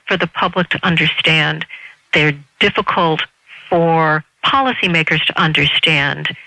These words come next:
and that makes it easier for those who are experts to manipulate it. But in a modern system where we have social media that can knock down legislation that comes up,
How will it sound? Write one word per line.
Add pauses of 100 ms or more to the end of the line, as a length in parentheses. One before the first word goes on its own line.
(180)
and
that (500)
makes
it
easier (160)
for
those
who
are
experts
to
manipulate
it. (420)
But
in
a
modern (140)
system (280)
where (220)
we
have (140)
social
media (260)
that
can (180)
knock
down
legislation
that
comes
up,